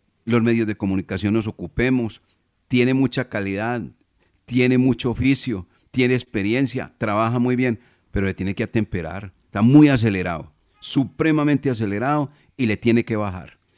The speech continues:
Si no le baja, eso va a tener muchos inconvenientes. Recuerde,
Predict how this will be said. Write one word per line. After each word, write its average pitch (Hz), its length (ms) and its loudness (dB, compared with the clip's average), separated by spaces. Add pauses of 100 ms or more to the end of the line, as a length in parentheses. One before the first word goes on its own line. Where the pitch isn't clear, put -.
(180)
Si 120 180 -2
no 135 140 2
le 165 100 0
baja, 185 460 -2 (580)
eso 113 200 2
va 143 80 2
a 139 40 -4
tener 135 220 2
muchos 135 320 0
inconvenientes. 101 800 -2 (180)
Recuerde, 120 680 -4